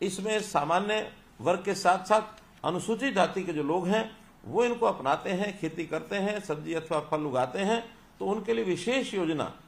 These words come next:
विशेष लाभ ये उनको दिया जाता है। अगर सामान्य किसानों को पचास परसेंट की सब्सिडी दी जाती है तो अनुसूचित जाति के किसानों को पचासी प्रतिशत तक भी सब्सिडी ये दी जाती है।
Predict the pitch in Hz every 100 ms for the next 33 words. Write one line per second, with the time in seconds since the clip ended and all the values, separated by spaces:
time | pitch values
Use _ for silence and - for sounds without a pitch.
0 | - - - 131 135 214 208 123 151 143
1 | 101 - - - 196 196 175 165 117 160
2 | 143 123 127 107 90 - - - - 131
3 | 170 - 131 135 190 208 175 185 190 196
4 | 196 202 - - - 131 185 208 196 170
5 | 185 185 175 147 147 160 156 175 170 180
6 | 190 208 202 - - - 139 180 226 240
7 | 202 185 185 170 160 165 170 170 131 -
8 | - - 131 170 185 220 196 151 147 147
9 | 135 - 143 185 135 - - - 156 151
10 | 147 135 143 - - - 165 127 180 135
11 | 107 117 95